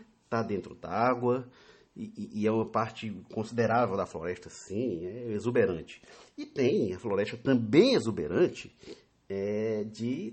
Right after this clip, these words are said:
terra seca, de terra firme. É, e, e não é toda ela inundada, a maior parte é essa de terra firme. Inclusive, em Manaus, dentro de Manaus, existe o Museu da Amazônia, o musa,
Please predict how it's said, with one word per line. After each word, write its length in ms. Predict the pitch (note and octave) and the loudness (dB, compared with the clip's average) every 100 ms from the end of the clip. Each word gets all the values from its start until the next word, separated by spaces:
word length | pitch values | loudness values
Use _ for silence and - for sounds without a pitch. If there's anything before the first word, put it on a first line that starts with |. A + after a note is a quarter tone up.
| - | -8
terra 220 | G3+ B3+ | -8 -8
seca, 500 | - D3+ D#3 - D2 | -6 -4 -4 -6 -12
de 240 | - F2+ | -10 -14
terra 220 | G2+ B2 G#3 | -8 -6 -6
firme. 680 | - D#3 D#3 G#2+ D#2 A#1 _ - - _ _ _ _ - | -8 -8 -6 -8 -10 -14 _ -20 -20 _ _ _ _ -8
É, 760 | F#2+ F#2 F#2 F2+ F2 C#2+ - - | -6 -4 -6 -6 -6 -6 -8 -12
e, 120 | F2+ G2+ - G#2 A2 C3+ A2 A#2+ A2+ | -12 -10 -6 -4 -2 -4 -8 -10 -12
e 220 | - _ - | -18 _ -14
não 400 | A2+ A2 B2+ A#2+ | -8 -2 2 4
é 80 | F#3 | 2
toda 640 | A3 - - D3+ F3 A2+ | 0 -12 -2 2 4 6
ela 440 | G2+ G#2+ B2 A2 - | 6 6 6 4 0
inundada, 480 | G#2 F#2+ D#2+ F#2 A#2 | -6 -8 -4 -2 0
a 40 | |
maior 200 | G#2+ A#2+ | 0 0
parte 480 | A#2+ G#2+ G#2 - - | -2 -4 -4 -6 -4
é 20 | |
essa 160 | G#2+ G2 | -4 -6
de 80 | F#2 | -10
terra 260 | F2+ F2 | -10 -10
firme. 320 | D#2+ G#2+ B2+ C3+ | -12 -10 -8 -8
Inclusive, 440 | C#3+ C3 E3 E3+ - - - - B2 A#2 - - - | -6 -4 -6 -10 -18 -20 -20 -16 -12 -12 -14 -20 -8
em 160 | C#3+ A#3+ | -4 -2
Manaus, 500 | D4 G#3 D#3 - - - - | -2 0 0 -2 -6 -20 -10
dentro 280 | - C#4+ A3+ | -4 -4 -4
de 100 | B2 | -4
Manaus, 560 | F#2+ E2+ E2+ B2+ - - - - - - _ - | -4 -4 -6 -8 -10 -20 -20 -20 -20 -20 _ -8
existe 800 | A#2+ F#2+ A2 F3 - - F3 - | -6 -6 -6 -6 -8 -8 -10 -6
o 360 | C3+ C3 C3 A#2+ | 0 4 4 4
Museu 380 | A#2+ A2 G2 A2 | 2 0 0 0
da 80 | G#2 | 0
Amazônia, 720 | F#2+ E2+ F#2 G2 C#3 A#2+ F2 | -2 -6 -6 -4 -4 -4 -6
o 100 | F#2 | -6
musa, 640 | F#2+ F2+ D4 B2+ E2 - | -6 -4 -2 -4 -8 -12